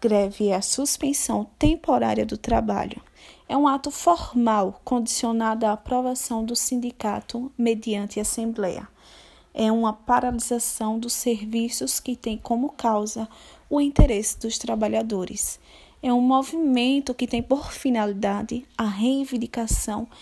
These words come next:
e a obtenção de melhores condições de trabalho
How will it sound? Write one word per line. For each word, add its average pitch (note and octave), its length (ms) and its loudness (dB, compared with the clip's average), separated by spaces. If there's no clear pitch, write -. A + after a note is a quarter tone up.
e B3 160 2
a A#3+ 140 6
obtenção B3 680 -2
de A3 120 -4
melhores A3 580 0
condições A#3+ 560 -2
de G3+ 80 -6
trabalho A3 640 4